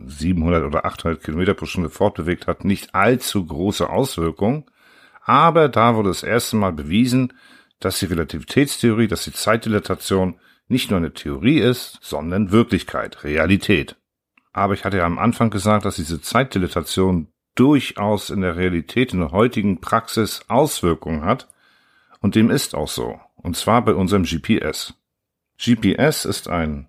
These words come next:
satellitengestütztes Navigationssystem, das nutzen wir alle. Google Maps zum Beispiel, ich will keine Werbung machen, aber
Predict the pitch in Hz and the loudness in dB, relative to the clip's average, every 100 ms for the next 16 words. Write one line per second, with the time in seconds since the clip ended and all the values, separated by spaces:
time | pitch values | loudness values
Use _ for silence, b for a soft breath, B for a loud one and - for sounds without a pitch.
0 | _ - 85 101 147 143 98 - 123 - | _ -4 0 0 2 0 0 0 0 0
1 | 110 101 82 78 78 - 117 151 143 - | -2 0 -2 -2 -6 0 0 0 -2 0
2 | 160 165 110 - - - 78 - 123 143 | 0 2 0 0 -2 -2 -4 0 2 2
3 | 139 - 78 69 73 101 - - 110 113 | 2 -2 -4 -2 0 0 0 2 4 4
4 | 131 95 80 73 - 71 64 73 87 104 | 2 -2 -2 -2 -2 -6 -2 0 2 2
5 | 123 73 67 73 85 123 135 | 0 0 -4 -2 0 0 0